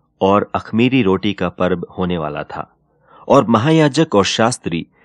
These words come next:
इस बात की खोज में थे कि उसे क्यों कर छल से पकड़कर मार डालें, परंतु कहते थे कि पर्व के दिन नहीं,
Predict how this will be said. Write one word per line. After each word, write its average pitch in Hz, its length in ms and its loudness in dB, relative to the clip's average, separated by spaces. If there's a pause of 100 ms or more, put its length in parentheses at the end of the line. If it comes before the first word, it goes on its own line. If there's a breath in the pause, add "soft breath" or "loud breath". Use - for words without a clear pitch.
(180)
इस 113 220 -2
बात 101 360 -2
की 117 120 -4
खोज 90 360 -4
में 82 160 -4 (100)
थे 73 160 -8 (600)
कि 135 120 2
उसे 123 340 0
क्यों 156 300 2
कर 82 300 -4 (320)
छल 113 220 -2
से 98 220 -4
पकड़कर 90 500 -6
मार 87 220 -2
डालें, 80 340 -6 (640)
परंतु 82 380 -4
कहते 90 360 -6 (120)
थे 107 160 -8 (520 soft breath)
कि 107 100 -4
पर्व 92 500 -6
के 98 180 -2
दिन 95 180 -2
नहीं, 95 340 -4